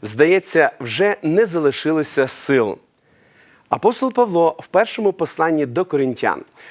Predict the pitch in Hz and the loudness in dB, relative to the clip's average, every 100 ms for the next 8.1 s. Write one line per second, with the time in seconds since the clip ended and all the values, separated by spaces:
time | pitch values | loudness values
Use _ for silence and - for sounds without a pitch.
0 | - 113 139 202 262 240 208 190 175 160 | -14 -4 0 0 0 0 2 2 0 -2
1 | 156 151 226 240 - - - 160 147 107 | -4 -4 -8 -4 0 -2 -2 0 0 0
2 | 170 226 226 220 - - - 175 175 - | -6 -2 0 0 -6 -14 -2 -2 -2 -4
3 | 151 139 147 151 139 - - 147 - 113 | -2 0 0 2 0 -2 0 0 0 -4
4 | 98 _ _ _ _ _ _ _ _ - | -4 _ _ _ _ _ _ _ _ -20
5 | - - 131 123 220 262 269 220 185 226 | -20 -6 -4 0 2 2 0 -2 2 2
6 | 165 139 135 139 - - - 156 165 160 | 4 2 2 -2 -14 -18 -2 -2 0 -4
7 | - 240 262 - - 180 139 131 120 - | 0 0 0 0 2 2 4 2 0 -2
8 | 117 | -2